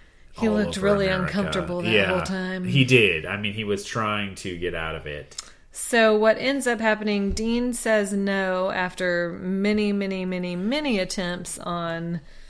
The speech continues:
Speaker 1: I think, Emily to try to get him to say yes. Um, <laughs> Emily ends up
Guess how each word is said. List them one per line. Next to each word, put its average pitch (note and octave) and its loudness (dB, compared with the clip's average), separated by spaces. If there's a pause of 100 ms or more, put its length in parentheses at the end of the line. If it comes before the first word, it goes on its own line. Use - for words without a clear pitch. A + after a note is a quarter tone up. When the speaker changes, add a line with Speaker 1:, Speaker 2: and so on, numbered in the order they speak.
(300)
Speaker 1:
I G3 -12
think, F#3 -6
Emily F#3 -2
to F#3+ -4
try F3+ -4
to F3+ -4
get F3+ -4
him F3+ -4
to F3 -6
say F3 -2
yes. F3 -4
Um, F3+ -4 (300)
<laughs> - -14
Emily A#3 2
ends A3 2
up A3 2